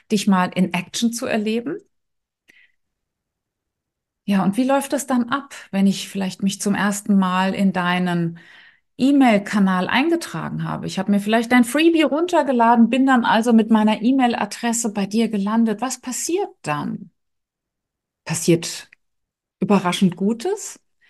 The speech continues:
Passiert Werthaltiges? Empfiehlst du dich für all dein Wirken mit deinen Marketingaktivitäten? Oder habe ich den Eindruck, "Oh,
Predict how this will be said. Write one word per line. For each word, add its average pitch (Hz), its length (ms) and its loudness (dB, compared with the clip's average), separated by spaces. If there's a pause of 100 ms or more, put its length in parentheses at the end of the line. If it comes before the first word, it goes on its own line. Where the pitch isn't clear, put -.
(520)
Passiert 185 520 0
Werthaltiges? 208 1400 -4
Empfiehlst 277 800 0
du 302 80 -6
dich - 380 -4
für - 460 -6
all 247 680 0
dein 196 560 0
Wirken 294 520 0 (380)
mit 208 540 -2
deinen 180 640 -4
Marketingaktivitäten? 226 1500 -4
Oder 233 680 4 (300)
habe 208 220 2
ich 196 80 -2
den 202 180 4
Eindruck, 190 460 0
"Oh, 170 140 2